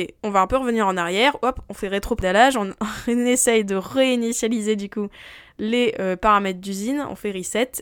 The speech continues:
et du coup, le reset amène à ce qu'on appelle la permission inconditionnelle de manger, c'est-à-dire, ok, on arrête de se mettre des barrières à droite à gauche, on arrête de dire, ok,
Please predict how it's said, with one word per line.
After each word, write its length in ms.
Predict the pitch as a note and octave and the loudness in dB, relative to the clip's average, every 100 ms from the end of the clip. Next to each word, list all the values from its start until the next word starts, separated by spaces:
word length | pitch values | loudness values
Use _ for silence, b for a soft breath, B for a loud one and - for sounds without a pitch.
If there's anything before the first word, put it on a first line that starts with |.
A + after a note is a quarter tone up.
| - | -8
et 80 | |
du 120 | F#3+ G3 | -10 -4
coup, 140 | C#4+ | 0
le 160 | C4 G#3 | 2 0
reset 320 | F#3 - B3+ - - | -2 0 0 -2 -4
amène 460 | G3+ G3 A3 D4+ D4+ B B B - | -2 0 0 0 -2 B B B 2
à 160 | G#3+ | 2
ce 80 | - | 2
qu'on 120 | A#3+ | -2
appelle 220 | G3+ F#3 B3 | -2 0 0
la 140 | F3+ | 0
permission 400 | F#3 F#3+ F#3 C4+ | -2 -4 -4 -2
inconditionnelle 560 | B3+ F#3+ F#3+ - A3 A#3+ | -2 -4 -6 -4 -2 0
de 80 | |
manger, 360 | A3+ A3+ G#3+ F3+ | 0 0 -2 -4
c'est-à-dire, 460 | F3+ F3+ A3+ D4 - b b b - | -6 -6 -2 -2 -4 b b b -2
ok, 260 | A#3+ A3+ - | 0 0 -2
on 140 | F#3 | -2
arrête 280 | G3 G#3+ C4 | 0 2 2
de 80 | A3 | 0
se 140 | - | -4
mettre 100 | G#3 | -2
des 120 | G3 | 0
barrières 580 | F#3 F#3+ G3 G#3+ G3+ F#3 | 2 2 4 4 4 0
à 40 | F#3+ | -2
droite 260 | F#3+ F#3 | -2 -4
à 80 | F3+ | -2
gauche, 380 | F#3 B3 D#4+ - | 2 4 4 0
on 100 | G3+ | -4
arrête 300 | F#3+ G3+ A#3+ | -2 0 0
de 120 | G#3 | -2
dire, 260 | G3 G3+ G3 | -4 -4 -4
ok, 200 | G#3 A#3 | -4 -2